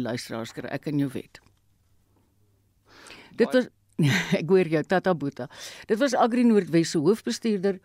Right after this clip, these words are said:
Speaker 1: Boeta de Tooy. Nou iets heeltemal anders. Nadat sesentwintig miljard rand reeds aan staatshospitale en klinieke bestee is,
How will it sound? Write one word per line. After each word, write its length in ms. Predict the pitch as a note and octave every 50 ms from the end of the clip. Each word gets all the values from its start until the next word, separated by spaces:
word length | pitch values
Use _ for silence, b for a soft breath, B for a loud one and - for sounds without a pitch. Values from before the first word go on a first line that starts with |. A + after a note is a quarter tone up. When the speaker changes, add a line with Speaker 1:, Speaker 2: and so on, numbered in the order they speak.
| _
Speaker 1:
Boeta 460 | - D3 C#3+ D3+ D#3 - C#3+ A#2+ A2 - _ _ _
de 180 | - C#3 D3 C3
Tooy. 280 | - - G#2 - - - - _ _ _ _ _ _ B B B B B B B B
Nou 220 | B F#3 C4 D#4+ A#3+
iets 300 | G3 A#3 C4+ - - - -
heeltemal 600 | C3+ C3+ C#3 D3+ F3 F#3+ - F3 D#3+ C#3 A2+ -
anders. 460 | - - - - - - - - - - _ _ _ _ _ B B B B B B B F3+
Nadat 260 | G3 A#3 C4 D4 C#4 -
sesentwintig 720 | - - E4+ E4 - E4 E4 - - B3+ A3+ - A3 G#3 - - E3
miljard 560 | E3 E3+ E3 D#3+ C#3+ C#3 D#3+ F3 - - - C#3+
rand 300 | D3 C3+ - - - - - -
reeds 320 | E3+ D3+ E3 F3 A3 - -
aan 140 | - F3 E3
staatshospitale 960 | - - B3+ A#3 A3 - - D#3 D3+ - - D3+ C3+ - D#3 C#3 C3 C3+ C3+
en 140 | - C3+ C3
klinieke 400 | C3 D3 C#3+ C3+ C#3 D3 - F#3+
bestee 460 | - D3+ C3 - - - G3 D#3+ C3+ -
is, 140 | B2 -